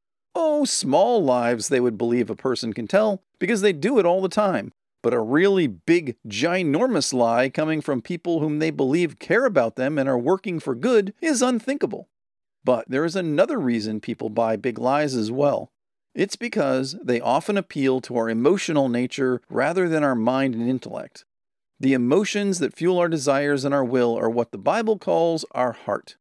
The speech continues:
The key characteristic of the biblical heart is that it does not carefully examine the things that trigger it to respond, and therefore the heart is prone to responding irrationally.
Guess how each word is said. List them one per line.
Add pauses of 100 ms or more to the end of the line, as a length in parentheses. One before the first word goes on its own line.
(560)
The
key
characteristic
of
the
biblical
heart (100)
is
that
it
does
not
carefully
examine
the
things
that
trigger
it
to
respond, (300)
and
therefore
the
heart
is
prone
to
responding
irrationally.